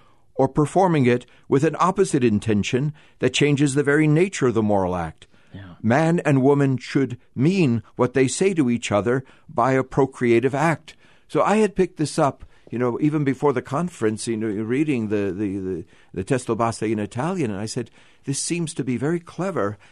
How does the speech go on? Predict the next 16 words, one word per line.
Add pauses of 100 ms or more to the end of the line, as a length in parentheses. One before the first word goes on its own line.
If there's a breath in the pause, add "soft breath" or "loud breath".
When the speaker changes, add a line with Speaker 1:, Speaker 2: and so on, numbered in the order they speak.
Speaker 1:
if,
if
I
may
say
so." (220 soft breath)
They (140)
affirm
the
norm
and
the
value
of
Humanae
Vitae,